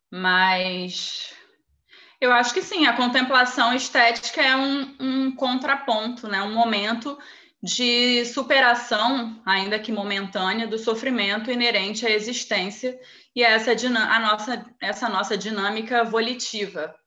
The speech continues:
né? Isso o próprio Schopenhauer diz. Mas eu penso também que a gente pode ampliar o conceito de sofrimento, que foi o que eu propus na minha tese, pra pensar no sofrimento, no caso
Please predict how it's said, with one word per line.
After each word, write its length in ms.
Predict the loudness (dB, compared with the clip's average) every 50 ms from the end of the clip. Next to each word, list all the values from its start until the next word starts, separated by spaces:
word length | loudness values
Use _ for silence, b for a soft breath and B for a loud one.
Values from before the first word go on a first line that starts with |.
| _ _ -14
né? 240 | -12 -10 -10 -12 -14 _ _ _ _ _ _ _ _
Isso 440 | -10 -8 -8 -8 -8 -8 -6 -4 -2
o 380 | -2 0 0 0 2 0 0 0
próprio 300 | 0 0 0 0 -2 -4
Schopenhauer 680 | -4 -4 -2 -2 -2 -2 0 0 0 0 0 0 -2 -4
diz. 640 | -6 -8 -8 -8 -8 -8 -10 -12 -12 -12 -14 b b b b b b b b b b -4
Mas 320 | 0 2 2 2 2 2
eu 180 | 2 2 2 2
penso 500 | 0 2 2 2 0 -2 -4 -10 -6 -4
também 720 | -2 0 0 2 4 4 4 4 4 2 -2 -4 -6 -10 -12
que 220 | -8 -2 0 2
a 100 | 2 2
gente 380 | 2 0 -2 -2 -4 -4 -6 -4
pode 360 | -2 0 2 2 2 0 0
ampliar 520 | -2 -2 -2 -4 -2 0 2 4 4 4
o 100 | 2 2
conceito 540 | 0 -2 -2 -2 -2 -2 -2 -2 -2 -4 -8
de 100 | -10 -10
sofrimento, 840 | -8 -6 -8 -6 -6 -8 -8 -6 -4 -2 -2 -2 -2 -2 -4 -4 -6
que 100 | -8 -8
foi 140 | -6 -6 -6
o 40 | -4
que 80 | -6
eu 60 | -8 -8
propus 400 | -8 -8 -8 -6 -6 -6 -6 -6
na 80 | -8
minha 200 | -6 -6 -6 -6
tese, 640 | -4 -2 2 2 2 2 2 -2 -6 -10 -10 -12 _ b b b b b b b b b _
pra 180 | -2 0 0 0
pensar 960 | 2 0 0 0 -2 -4 -2 2 4 4 6 6 6 6 6 4 4 2 0
no 180 | -2 -2 -4
sofrimento, 840 | -4 -4 -4 -4 -2 -4 -6 -6 -4 -4 -2 -2 -4 -4 -6 -8 -10 -10
no 160 | -10 -10 -6
caso 720 | -2 0 2 2 2 0 -4 -8 -12 -12 -14 -14 -18